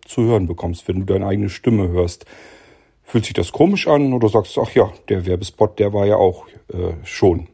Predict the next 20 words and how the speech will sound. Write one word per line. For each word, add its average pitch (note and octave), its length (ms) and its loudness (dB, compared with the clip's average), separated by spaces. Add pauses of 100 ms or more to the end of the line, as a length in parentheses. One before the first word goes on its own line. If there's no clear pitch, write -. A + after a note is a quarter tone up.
(180)
und - 440 -8
da F2 60 -4
bin F#2 140 -6
ich F#2 140 -6
auch - 120 -2
schon F2 200 -8
mit F2 140 -8
fertig E2+ 320 -10
geworden.“ - 380 -12 (1000)
Ja, C#3 260 4
lass D#3+ 220 2
uns D#3 120 -8
mal F3+ 100 4
eben F3 200 2
auf E3+ 160 2
die D3+ 180 -4
verschiedenen D3+ 420 -2
Bereiche A2 360 2
eingehen. F#2 260 -2
Also D#3+ 280 0